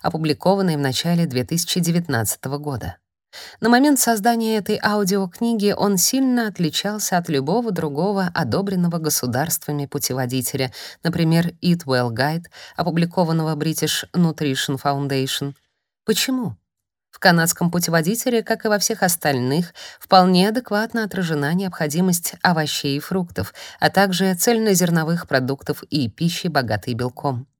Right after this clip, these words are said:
Но в отличие от здоровых тарелок и пирамид здорового питания других стран, в нем нет граммов и калорий, а основные принципы звучат примерно так.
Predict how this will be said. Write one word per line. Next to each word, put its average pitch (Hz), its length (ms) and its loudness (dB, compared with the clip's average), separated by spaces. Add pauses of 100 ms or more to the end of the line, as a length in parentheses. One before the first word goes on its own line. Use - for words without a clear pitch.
(460)
Но 254 220 8
в 240 40 8
отличие 220 640 2
от 185 180 2
здоровых 185 600 0
тарелок 208 600 2
и 156 540 0
пирамид 175 440 4
здорового 120 560 -2
питания 226 640 -2 (120)
других 202 380 0
стран, 175 460 0 (320)
в 175 100 2
нем 226 240 4
нет 202 200 0 (120)
граммов 208 580 0
и 208 120 -2
калорий, 175 680 -2 (520)
а 170 100 8
основные 190 480 2
принципы 247 460 0
звучат 180 380 -2
примерно 156 480 0
так. 110 340 -8